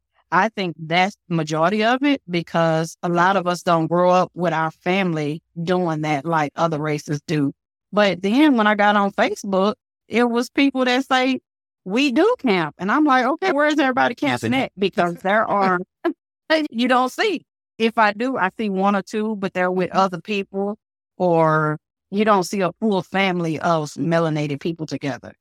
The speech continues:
out there camping. I haven't yet. Other than I jo-, I went on a camping trip. It was for Melanated Camp Out, and it was probably about four or five hundred of melanated people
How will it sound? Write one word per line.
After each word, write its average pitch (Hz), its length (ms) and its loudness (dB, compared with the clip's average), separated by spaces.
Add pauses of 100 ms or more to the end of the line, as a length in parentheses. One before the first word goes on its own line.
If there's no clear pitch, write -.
(460)
out 147 200 0
there 143 180 -2
camping. 127 500 -4
I 185 260 0
haven't 135 420 -6
yet. 143 360 -4 (340)
Other 233 260 2
than 208 300 0 (280)
I 190 160 0
jo-, 190 300 -2
I 175 140 0
went 202 340 0
on 190 200 2
a 160 100 0
camping 196 640 -2
trip. - 460 -2
It 165 120 -2
was 156 180 -4
for 151 260 -2
Melanated 196 640 2
Camp 190 340 0
Out, 139 240 -6 (600)
and 160 320 2
it 175 180 2
was 160 340 -2 (360)
probably 196 280 2
about 151 320 -4
four 214 180 -2
or 220 40 -2
five 202 300 0
hundred 185 300 0
of 151 200 -2
melanated 190 760 0
people 165 320 -4